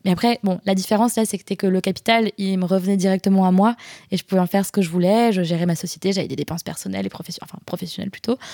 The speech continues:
Mais quoi qu'il arrive, j'étais encore dans une dynamique où je vendais mon temps,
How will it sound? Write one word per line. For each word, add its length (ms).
Mais 460
quoi 140
qu'il 120
arrive, 220
j'étais 160
encore 320
dans 140
une 180
dynamique 480
où 300
je 180
vendais 380
mon 160
temps, 240